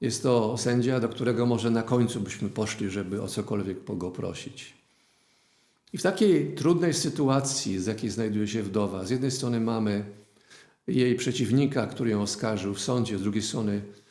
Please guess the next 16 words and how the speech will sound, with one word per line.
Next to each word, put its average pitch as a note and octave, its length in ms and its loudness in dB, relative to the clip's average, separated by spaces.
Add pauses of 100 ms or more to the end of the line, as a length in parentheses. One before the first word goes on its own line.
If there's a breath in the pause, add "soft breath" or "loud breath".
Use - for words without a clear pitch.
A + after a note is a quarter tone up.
(300 loud breath)
sędziego, B2+ 520 2
który B2 300 0
jest A2+ 380 0
wrogo A#2 360 2
do G#2+ 140 0
niej G#2 180 2
nastawiony. G#2 800 0 (1040 soft breath)
W - 120 -12
takiej E3+ 360 2
sytuacji, C3 920 0 (1120 soft breath)
e, A2 340 0
ogromnego C#3+ 520 2
kryzysu, C3+ 580 0
byśmy A2 260 -2
powiedzieli, B2+ 460 0
egzystencjalnego, A#2+ 1200 -2